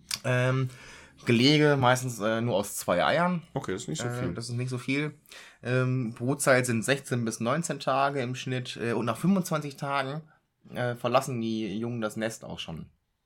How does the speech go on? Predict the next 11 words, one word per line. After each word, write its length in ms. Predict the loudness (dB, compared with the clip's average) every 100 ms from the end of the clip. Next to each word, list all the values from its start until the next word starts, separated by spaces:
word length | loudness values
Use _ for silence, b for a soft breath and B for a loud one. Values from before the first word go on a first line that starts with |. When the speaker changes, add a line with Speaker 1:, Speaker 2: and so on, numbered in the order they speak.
| _ _ _
Speaker 2:
Mhm. 320 | -16 -12 -12 -10
Speaker 1:
Ähm, 120 | -6
und 80 | -4
das 100 | -4
Nest 180 | -6 -6
ist 80 | -4
so 140 | -4
klein, 500 | -4 -2 0 0 -2 -6 b b _
dass 200 | -6 -4
wenn 100 | -4
die 240 | -2 -2